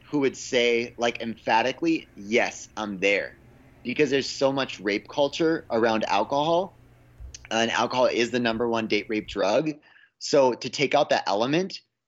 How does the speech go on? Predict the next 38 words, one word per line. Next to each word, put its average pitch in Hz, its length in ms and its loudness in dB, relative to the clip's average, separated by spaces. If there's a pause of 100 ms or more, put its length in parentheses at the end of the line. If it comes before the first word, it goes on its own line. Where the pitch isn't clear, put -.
(120)
and 123 200 -2
just 127 260 -2
for 135 100 -4
them 131 160 -2
to 131 80 -4
feel 113 200 -2
safe 123 560 -2 (500)
was 107 220 -2
really 123 220 2
cool. 139 540 2 (360)
And 143 160 2
then 156 80 4
I 165 100 2
think 170 220 -2
for 143 120 -4
the 120 100 0
guys, 123 760 -2 (120)
like, 117 340 0 (460)
I 143 120 2
remember 147 320 0
<laughs> 120 140 -10
going 165 140 -2
to 139 60 -2
house 147 280 -4
parties 196 500 -4 (840)
and 151 260 0
thinking, 151 380 -2
like, 113 280 -2
"This 151 340 -2 (120)
is 127 240 -2
a 113 140 -2
sausage 101 600 -4
fest. - 360 -12 (800)
There 156 180 6
are 160 120 4
no 139 320 2
women 143 380 0
here. 87 340 -6